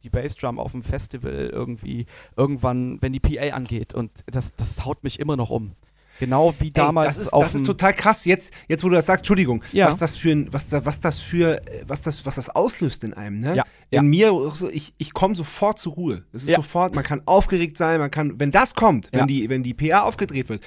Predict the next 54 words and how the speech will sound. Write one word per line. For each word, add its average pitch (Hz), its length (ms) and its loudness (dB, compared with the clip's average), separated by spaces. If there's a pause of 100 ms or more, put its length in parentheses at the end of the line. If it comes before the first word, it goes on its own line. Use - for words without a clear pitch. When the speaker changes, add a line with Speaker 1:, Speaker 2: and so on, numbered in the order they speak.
Speaker 1:
Ja. 117 100 0
Speaker 2:
und 131 80 -2
es 120 60 -8
ist - 200 -10
scheißegal, 202 500 0
welche 196 220 0
Band 170 320 -6
oder 127 180 -6
scheißegal 156 520 -6
was, 165 200 -4 (260)
wenn 139 120 -2
dann 180 120 2
dieses 165 200 -2
Bumm, 131 440 2 (300)
Speaker 1:
Voll. - 260 6
Speaker 2:
Bumm 123 200 2
kommt, 110 300 -8
dann 131 80 0
ist 151 120 0
so, 160 160 -4 (480)
oh 139 180 -2
geil, 117 220 -6
ich 113 120 -14
bin, 131 160 -4
ich 143 120 -8
bin 139 140 -4
zu 110 160 -8
Hause, 104 180 -14
ich 113 120 -14
bin 151 80 4
Speaker 1:
Es 131 60 6
Speaker 2:
da, 139 200 2
es 147 100 -6
kann, - 220 -4
eigentlich, 185 420 2
eigentlich 190 240 4
kann 170 140 2
nichts 156 140 0
mehr 139 80 0
schiefgehen. 117 280 -4
Was 151 120 4
Speaker 1:
es - 20 4
Speaker 2:
soll 139 100 2
passieren? 98 360 -8
Speaker 1:
Es - 200 -2
löst 160 320 4
einfach 151 360 -4
Glücksgefühle 127 800 -2
in 113 120 -8
mir 117 200 -2
aus 117 260 -4
und, 113 240 -6
äh, - 40 0
Speaker 2:
Absolut, 123 360 0